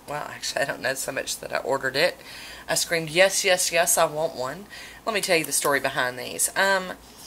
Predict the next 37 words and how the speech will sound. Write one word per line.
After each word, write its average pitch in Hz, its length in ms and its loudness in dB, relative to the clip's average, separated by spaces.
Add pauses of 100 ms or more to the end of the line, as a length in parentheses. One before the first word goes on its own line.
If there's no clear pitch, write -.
(340)
I 240 60 10
know 262 100 8
many 214 300 4
of 175 100 2
you 170 480 -2
follow 160 340 2
lots 156 400 0
and 160 100 -4
lots - 320 -2
of 160 120 -2
YouTube 143 400 -8
channels, 139 560 -2
and 147 420 -2 (800)
N 208 140 4
A 240 100 6
Q 165 540 0
fifty-seven, 147 1120 -2 (400)
Nora, 151 640 0 (600)
um, 151 400 4 (140)
she's, - 520 6
she's 240 300 4
one 214 140 -2
of 180 60 -4
my 160 120 0
favorite 160 400 -2
people 156 240 -6
to 139 60 -4
watch. 139 320 -2
I've 196 180 -2
learned 185 360 0
so 202 520 2
much 165 380 -2
about 147 320 -2
so 175 180 2
many 180 160 -6
different 175 380 -6
techniques, 160 800 -2